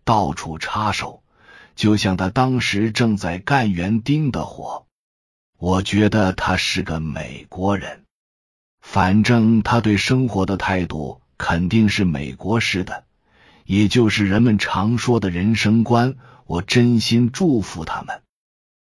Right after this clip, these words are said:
那个律师是个什么样的人？布朗神父问道。法因斯沉默了一会儿，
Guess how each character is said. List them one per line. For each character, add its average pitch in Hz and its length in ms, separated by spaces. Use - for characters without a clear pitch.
那 104 280
个 95 200
律 110 280
师 117 360
是 104 260
个 87 120
什 - 220
么 117 80
样 123 300
的 87 100
人？ - 360
布 117 300
朗 98 360
神 120 340
父 113 240
问 95 320
道。 - 380
法 92 380
因 131 260
斯 127 300
沉 - 300
默 139 320
了 90 80
一 85 160
会 87 180
儿， - 160